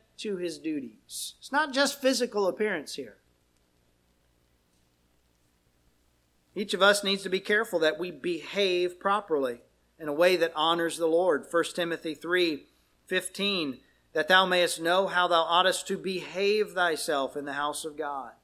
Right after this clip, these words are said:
There's a right way to behave, there's a wrong way to behave.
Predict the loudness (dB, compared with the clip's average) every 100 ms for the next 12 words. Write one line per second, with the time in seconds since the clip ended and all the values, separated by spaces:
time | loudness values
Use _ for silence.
0 | _ _ _ _ -12 -2 4 4 4 2
1 | 2 2 4 4 2 -2 2 4 4 2
2 | 0 -4